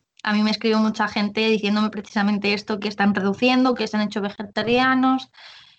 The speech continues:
y es que es una cosa que está totalmente en aumento. A ver, teniendo en cuenta que en España vamos un poco con retraso de Europa, pues ya nos tocaba, la verdad.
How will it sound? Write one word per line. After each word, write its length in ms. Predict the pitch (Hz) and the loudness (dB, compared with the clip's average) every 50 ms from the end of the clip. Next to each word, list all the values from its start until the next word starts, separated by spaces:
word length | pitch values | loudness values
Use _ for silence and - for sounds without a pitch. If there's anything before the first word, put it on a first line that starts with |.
| _ _ _ _ | _ _ _ _
y 160 | - 240 226 190 | 2 2 4 4
es 120 | 190 - | 2 -2
que 80 | - 214 | -4 -4
es 40 | 190 | -2
una 120 | 202 202 | -2 -2
cosa 180 | 196 196 220 214 | -2 -4 -6 -4
que 60 | 208 | -4
está 280 | 202 196 - 196 196 202 | -4 -2 -2 -2 -2 -2
totalmente 360 | - - 202 208 214 202 226 | -2 -2 -2 -2 0 0 0
en 80 | 214 | 0
aumento. 420 | 190 185 180 196 208 214 190 185 - - - - | 0 0 0 2 0 0 0 -4 -8 -10 -6 -2
A 80 | 202 | 0
ver, 120 | 214 220 220 | 0 0 0
teniendo 280 | 214 202 202 214 214 | 0 2 4 4 4
en 80 | 226 220 | 4 4
cuenta 260 | 220 233 240 226 220 | 4 4 4 4 4
que 60 | 208 | 2
en 60 | 196 | 0
España 320 | 196 196 - 202 208 214 214 | 0 0 0 0 2 2 2
vamos 240 | 214 220 220 208 220 | 2 2 0 2 0
un 100 | 214 202 | 0 0
poco 260 | 214 208 202 220 214 | 0 0 2 2 2
con 220 | 214 208 202 202 | 2 0 0 2
retraso 480 | 196 185 185 185 214 214 214 - 226 220 | 2 0 0 0 0 0 0 0 0 2
de 80 | 214 | 2
Europa, 500 | 214 214 214 220 220 226 208 214 240 254 254 _ _ _ _ _ _ _ _ | 2 2 4 4 2 2 2 2 0 0 -2 _ _ _ _ _ _ _ _
pues 160 | - 202 196 | -2 -2 0
ya 120 | - 190 | 2 2
nos 180 | 196 220 220 - | 2 2 2 0
tocaba, 400 | - 190 190 190 190 196 190 185 | -2 -2 0 2 2 2 2 2
la 80 | 180 170 | 0 0
verdad. 360 | 175 170 175 190 208 196 | -4 -4 -2 -2 -2 -2